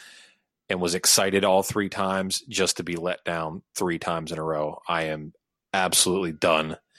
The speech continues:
with Luke Sanders until, um, I can see that he's got something to prove or that he's got,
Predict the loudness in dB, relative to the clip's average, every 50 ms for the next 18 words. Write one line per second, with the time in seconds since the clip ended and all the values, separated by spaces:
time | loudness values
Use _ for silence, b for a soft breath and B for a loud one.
0 | B B B B B B B B B B B B _ 2 2 4 6 6 6 6
1 | 6 4 4 4 4 4 4 4 4 2 2 -2 0 4 6 6 8 8 6 6
2 | 4 0 -8 _ _ _ _ _ _ _ _ _ _ _ _ _ _ _ _ _
3 | _ -2 0 0 0 -2 -4 -6 -10 -12 -16 _ _ _ _ _ _ _ _ _
4 | _ _ _ _ _ _ _ _ _ _ _ _ _ _ _ -4 -4 -4 -4 -2
5 | 0 0 2 2 2 2 0 -2 -2 -2 -4 -6 -6 -8 _ _ _ -8 -6 -2
6 | -2 0 0 2 2 2 2 2 2 2 4 4 2 0 -4 -6 -4 -6 -6 -4
7 | -2 0 2 2 2 2 0 -2 -4 -4 -2 -2 -2 0 -2 -4 -4 -4 -4 -4
8 | 0 0 0 0 0